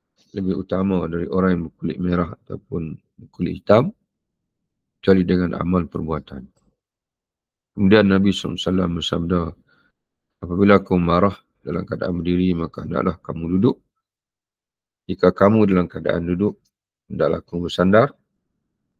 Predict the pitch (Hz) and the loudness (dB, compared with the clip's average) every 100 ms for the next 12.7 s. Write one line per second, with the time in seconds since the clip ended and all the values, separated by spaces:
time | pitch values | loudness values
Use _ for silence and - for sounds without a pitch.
0 | _ _ _ _ _ _ _ _ _ _ | _ _ _ _ _ _ _ _ _ _
1 | _ _ _ _ - 98 92 95 107 107 | _ _ _ _ -4 2 2 2 2 2
2 | 95 101 98 95 87 85 85 - 90 92 | 4 2 2 0 0 -4 -6 -10 -4 -4
3 | 87 - - - _ _ - 85 87 90 | -4 -8 -12 -14 _ _ -12 -4 0 4
4 | 101 123 - 90 - 85 80 82 78 - | 4 4 0 -6 -4 -4 -4 -6 -10 -10
5 | 85 95 - 82 78 76 78 76 73 76 | -6 -6 -6 -6 -4 -4 -6 -6 -8 -12
6 | 76 _ - _ _ _ _ _ _ _ | -16 _ -20 _ _ _ _ _ _ _
7 | _ _ _ _ _ _ _ _ _ _ | _ _ _ _ _ _ _ _ _ _
8 | _ _ _ _ _ _ - - - 80 | _ _ _ _ _ _ -20 -18 -10 -4
9 | 92 - - - 82 - - - 92 104 | -2 -2 -6 -10 -10 -10 -6 2 2 2
10 | 123 104 92 90 101 - - - - - | 0 0 2 4 4 2 -6 -8 -10 -16
11 | _ 85 76 82 - 82 87 87 - - | _ -6 -6 -8 -12 -8 -4 -4 -4 -8
12 | 82 80 - 80 87 90 113 | -8 -6 -8 -4 0 4 4